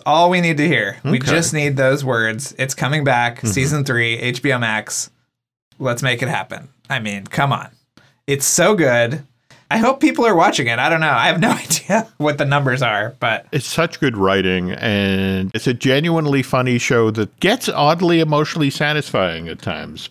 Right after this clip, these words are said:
Speaker 1: Yes, and the relationship we've talked about between
Speaker 2: Yeah.
Speaker 1: Poison Ivy and Harley Quinn is really wonderful and sort of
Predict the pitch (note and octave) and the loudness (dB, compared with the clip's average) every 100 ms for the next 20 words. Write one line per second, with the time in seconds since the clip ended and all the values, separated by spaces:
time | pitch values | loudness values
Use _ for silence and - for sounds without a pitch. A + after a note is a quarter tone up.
0 | - D3+ G3+ D#4 - - - - C#3+ C#3+ | -4 0 2 2 0 -4 -6 -2 0 2
1 | C#3+ D3+ F3+ D#3+ D3+ C3+ C#3 C3+ C#3+ C#3+ | 2 2 0 0 0 -2 -2 0 0 0
2 | C3 B2+ C3 C3+ C3+ B2 A#2+ A2+ G4 B3+ | 0 -2 -2 -4 -2 0 -2 -2 -4 -4
3 | - D3 D3 C3 B2+ A#2+ A2 G2+ G2+ G2+ | -4 -2 0 0 0 -2 -2 -4 -4 -8
4 | - - - - - - C#3 B2+ A#2+ C3+ | -12 -18 -20 -20 -20 -6 -2 -2 -2 -2
5 | A#2+ A#2 C#3 B2 A#2 A2+ A#2 A#2 A2+ A#2 | -2 -4 -4 -4 -2 -2 -4 -4 -6 -6
6 | A#2+ A2+ A#2 A2+ B2+ A#2 A#2 | -6 -6 -6 -6 -6 -6 -8